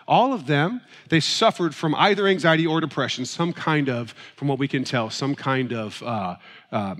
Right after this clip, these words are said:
anxiety or, or depressive disorder. All those guys did. Okay? Saint Teresa of Avila. Some of the, some of the people who have done the most, who God has used the most powerfully,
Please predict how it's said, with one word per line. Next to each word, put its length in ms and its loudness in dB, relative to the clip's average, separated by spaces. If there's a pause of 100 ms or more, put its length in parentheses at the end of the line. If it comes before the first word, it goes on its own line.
anxiety 460 -2
or, 240 -8
or 120 -12
depressive 420 -10
disorder. 400 -12 (180)
All 160 2
those 160 -6
guys 240 -18
did. 160 -20 (1200)
Okay? 220 -8 (100)
Saint 260 -4
Teresa 400 -6
of 100 -8
Avila. 480 -6 (1500)
Some 240 0
of 80 2
the, 240 -4
some 240 -2
of 140 0
the 340 0 (680)
people 240 0
who 80 0
have 120 -2
done 160 -2
the 80 -6
most, 840 -2 (1400)
who 100 -6
God 220 2
has 180 0
used 220 -2
the 60 -6
most 580 -2
powerfully, 840 -6